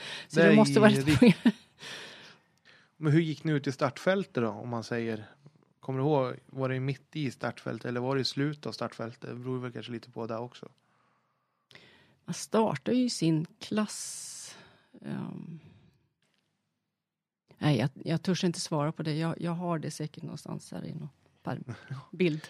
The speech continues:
Speaker 2: Ja, du har ju tagit med dig hela arkivet här. Det ska vi få
Speaker 1: <laughs>
Speaker 2: gå igenom sen här och, och kika i.
Speaker 1: Ja, ja.
Speaker 2: Så, men som sagt, Svenska rallyt och
Speaker 1: Mm.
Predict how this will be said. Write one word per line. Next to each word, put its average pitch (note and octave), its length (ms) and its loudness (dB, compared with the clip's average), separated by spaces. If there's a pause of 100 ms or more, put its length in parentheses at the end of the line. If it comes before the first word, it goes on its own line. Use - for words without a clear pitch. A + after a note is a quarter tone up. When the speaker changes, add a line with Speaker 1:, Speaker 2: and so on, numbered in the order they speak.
Speaker 2:
Ja, C3+ 160 0
du D3+ 100 8
har F3+ 80 8
ju B3 60 6
tagit G3 160 6
med F3+ 120 10
dig E3 80 10
hela D3+ 240 10
arkivet D#3 580 8
här. B2 100 4
Det D3 200 6
ska G3+ 160 10
vi E3+ 140 12
få D#3 340 8
Speaker 1:
<laughs> D3 100 4
Speaker 2:
gå D3+ 60 6
igenom D#3 420 10
sen A#2+ 180 2
här A#2 180 4
och, A#2 60 -4 (540)
och C3 80 2
kika A#3+ 500 6
i. A#2+ 140 4 (180)
Speaker 1:
Ja, C#4+ 80 -2
ja. A#3+ 220 -2 (380)
Speaker 2:
Så, C3 320 4 (800)
men E3 480 2 (600)
som C#3+ 180 -2
sagt, B2+ 260 0
Svenska D#3 400 -2
rallyt E3 440 6
och D#3 340 2 (460)
Speaker 1:
Mm. E3+ 140 -6